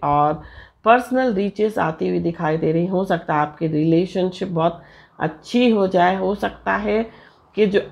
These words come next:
आपके small sources थे income के,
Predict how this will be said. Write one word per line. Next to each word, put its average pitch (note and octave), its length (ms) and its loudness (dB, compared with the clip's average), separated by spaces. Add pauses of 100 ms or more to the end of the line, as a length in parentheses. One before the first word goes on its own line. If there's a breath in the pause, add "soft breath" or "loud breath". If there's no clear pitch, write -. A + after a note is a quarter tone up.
(200)
आपके G#3 680 2 (540)
small G#3+ 520 4
sources F#3+ 680 -2 (100)
थे G#3+ 80 -2 (160)
income D#3+ 440 -2
के, E3 180 -2